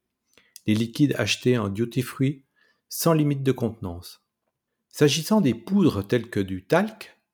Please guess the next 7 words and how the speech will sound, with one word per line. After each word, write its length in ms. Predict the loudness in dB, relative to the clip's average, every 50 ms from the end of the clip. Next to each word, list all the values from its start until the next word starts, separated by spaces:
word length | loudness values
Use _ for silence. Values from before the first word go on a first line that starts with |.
| _ _ _ _ _ -6
du 140 | -2 0 2
maquillage 720 | 2 0 0 0 2 2 4 4 4 2 -2 -4 -8 -12 -10 -6
ou 120 | -4 0
des 200 | 0 2 2 2
épices, 600 | 0 0 2 2 2 2 0 -2 -6 -8 -10 _ _ _ _ _ _ _ _ _ _ _ _ _ _ _
elles 140 | -2 -2 0
sont 220 | 0 0 0 0